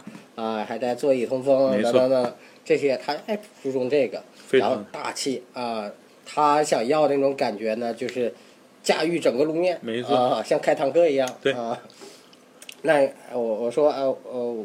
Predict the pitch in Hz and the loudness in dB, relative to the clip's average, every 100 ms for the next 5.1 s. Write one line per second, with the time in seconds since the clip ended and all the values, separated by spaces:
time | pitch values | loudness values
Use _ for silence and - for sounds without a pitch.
0 | 90 117 110 107 107 107 143 135 123 101 | -10 -6 -4 -2 -4 -2 -2 -2 -4 -6
1 | - 139 113 110 131 127 123 123 127 127 | -2 0 0 -4 -4 -4 -2 -2 -4 -4
2 | 117 110 120 117 - - - - 127 135 | -6 -4 -4 -6 -8 -20 -10 -2 2 4
3 | 135 127 123 135 139 135 104 143 135 139 | 4 -2 -4 -4 -2 -2 0 0 2 -2
4 | 117 104 101 98 98 117 120 127 120 117 | -2 -2 -4 -4 -4 -6 -4 -4 -4 -6